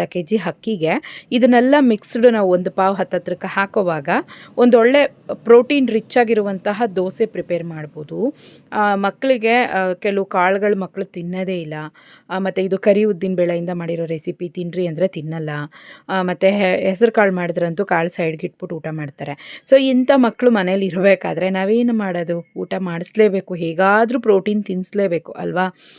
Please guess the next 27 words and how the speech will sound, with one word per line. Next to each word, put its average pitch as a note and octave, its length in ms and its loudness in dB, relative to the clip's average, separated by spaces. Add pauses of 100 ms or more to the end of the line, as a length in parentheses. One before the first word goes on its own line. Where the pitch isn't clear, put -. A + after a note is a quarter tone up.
(800)
So, A3+ 80 6
ಈ A3 160 2
ರೀತಿ A#3+ 240 0
ಮಕ್ಕಳು A3 360 0
ಊಟಗಳನ್ನ, F3+ 640 -4 (240)
ಆ, F3 100 -10 (800)
ಅವಾಯ್ಡ್ E3 380 -2
ಮಾಡ್ತಾರೆ D#3 400 -8
ಅಂದ್ರೆ E3 280 -2
ಕಾಳುಗಳನ್ನ G3 640 0 (180)
ದೋಸೆ G3 380 4
ರೂಪದಲ್ಲಿ E3+ 420 -4
ನೀವು G3 160 -2
ರುಬ್ಬಿ D#3 340 -6
ಕೊಡ್ಬೋದು. D#3 600 -4 (300)
So, B3 180 6
ನಾನೀಗಿಂದ G3+ 560 2
ನಾಲ್ಕರಿಂದ G3+ 720 4
ಐದು E3+ 280 -2
ಸತಿ F3+ 200 -6
ಚೆನ್ನಾಗಿ, G#3 1120 0
ಆ, E3+ 300 -2
ಇಸ್ಕಿ E3 460 -4
ತೊಳೆದಿದ್ದೀನಿ, E3+ 640 2
ಗಲೀಜೆಲ್ಲ E3+ 520 -2
ಹೋಗೋ D#3+ 280 -2
ಥರ. D#3 220 -6